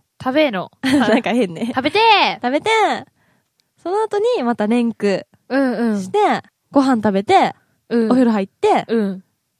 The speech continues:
Speaker 2: 映画見て、
Speaker 1: あー、うんうん。
Speaker 2: それはまた後日。
Speaker 1: はい、後日、後日。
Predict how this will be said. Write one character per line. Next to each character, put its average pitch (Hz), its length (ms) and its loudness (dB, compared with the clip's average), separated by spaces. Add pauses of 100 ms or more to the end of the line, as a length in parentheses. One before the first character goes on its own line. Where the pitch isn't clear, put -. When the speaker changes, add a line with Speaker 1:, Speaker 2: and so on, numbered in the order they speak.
(760)
Speaker 2:
映 226 180 4
画 220 120 -2
見 202 140 -4
て、 359 320 2
Speaker 1:
あ 220 60 -4
ー、 226 840 2
う - 20 -4
ん - 40 -6
う - 20 -10
ん。 185 40 -10
Speaker 2:
そ 262 80 -2
れ 247 60 2
は 226 60 4
ま 220 120 0
た 202 80 -2
後 208 100 -2
日。 185 320 -6 (160)
Speaker 1:
は 226 160 -4
い、 202 60 -2
後 214 120 0
日、 196 260 -6
後 190 140 -2
日。 170 360 -12